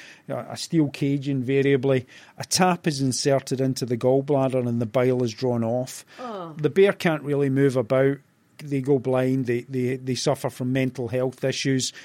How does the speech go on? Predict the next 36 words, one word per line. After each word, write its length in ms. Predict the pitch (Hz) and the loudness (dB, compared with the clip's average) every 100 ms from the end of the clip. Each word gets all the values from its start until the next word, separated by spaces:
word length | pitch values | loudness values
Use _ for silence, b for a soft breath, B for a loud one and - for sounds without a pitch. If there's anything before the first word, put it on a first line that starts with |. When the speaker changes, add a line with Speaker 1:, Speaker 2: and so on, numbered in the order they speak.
| B - | B -10
Speaker 1:
You 80 | |
know, 100 | - - - - | -10 -10 -18 -12
it's 540 | - 165 165 156 - 139 | -8 -8 -10 -12 -12 -8
tortuous. 680 | - 156 - - 151 120 - B B B - | 2 2 2 -2 -4 -4 -10 B B B 0
Um, 380 | 147 156 156 - b b - | 4 4 4 -2 b b -8
Vietnam 540 | 143 226 165 151 220 | 2 4 4 2 0
at 60 | 254 | -2
the 80 | 170 | 0
moment 320 | 143 156 180 | 0 0 -2
is 80 | 170 | -2
doing 180 | 202 202 | 0 0
some 160 | 196 | -2
fantastic 540 | 190 196 - 208 - 185 | -2 -4 -2 -6 -6 -4
work 360 | 208 247 196 | 0 -2 -2
in 120 | 165 | -4
actually 360 | 160 160 - 160 | -4 -4 -4 -4
trying 360 | - 170 156 156 | -4 -4 -4 -4
to 180 | 147 135 _ _ - | -6 -8 _ _ -6
combat 640 | - 160 185 196 196 - | 2 2 2 -4 -6 -6
its 120 | 151 | -6
bear 280 | - 160 156 | 0 2 2
bile 300 | 147 151 143 | 2 0 0
trade. 400 | - 156 131 - B B B | -2 0 0 -4 B B B
Again, 280 | 123 151 151 | -4 0 2
a 60 | 139 | 2
lot 280 | 143 165 | 4 2
of 80 | 160 | 0
the 60 | 139 | -4
states, 380 | - 151 147 - | -2 -4 -6 -8
provinces 720 | - 147 147 147 - 131 131 | -2 0 0 -4 -6 -6 -6
in 120 | 127 | -4
Vietnam 480 | 135 139 139 135 139 | -4 -4 -4 -6 -4
are 80 | |
incredibly 840 | 127 135 - 165 175 190 190 156 143 | -4 -6 -8 -4 0 0 0 0 -2
proud 420 | 135 147 147 160 | -2 0 2 2
now 200 | 156 127 | 0 -2